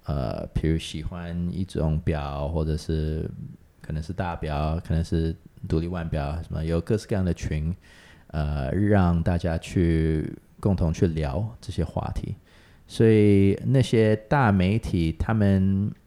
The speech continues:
嗯，呃，还是一个选择，但是不是像以前那种必须要，要关注的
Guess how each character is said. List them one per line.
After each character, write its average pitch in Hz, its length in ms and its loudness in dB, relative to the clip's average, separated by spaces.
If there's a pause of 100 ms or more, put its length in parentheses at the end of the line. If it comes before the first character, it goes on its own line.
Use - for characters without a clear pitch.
(100)
嗯， 82 520 -2 (1120)
呃， 80 280 0
还 135 240 4
是 - 160 0
一 92 60 0
个 85 80 4
选 80 320 0
择， 90 220 0
但 131 200 0
是 123 140 0
不 131 180 2
是 120 320 4
像 107 540 2
以 87 180 -2
前 90 600 0 (320)
那 110 160 4
种 87 300 4 (100)
必 139 180 0
须 110 340 2
要， 87 500 4
要 95 140 0
关 95 360 0
注 95 220 -4
的 - 220 -6